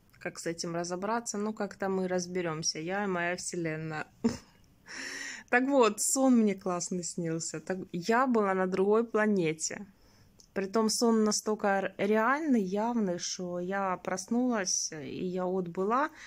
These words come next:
Я вроде даже как ну, такое ос-, ощущение, что я начала гоп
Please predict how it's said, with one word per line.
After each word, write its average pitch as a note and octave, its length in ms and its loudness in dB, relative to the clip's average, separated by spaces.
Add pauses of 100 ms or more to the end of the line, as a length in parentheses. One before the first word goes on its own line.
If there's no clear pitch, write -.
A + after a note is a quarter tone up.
(420)
Я G#3 200 6
вроде A3 300 6
даже A3 380 4 (500)
как G3 380 -4 (2000)
ну, G#3 200 4
такое F#3+ 640 2
ос-, - 340 -4
ощущение, A3 720 0
что - 160 0
я F#3+ 140 2
начала F#3+ 440 0
гоп F4 360 2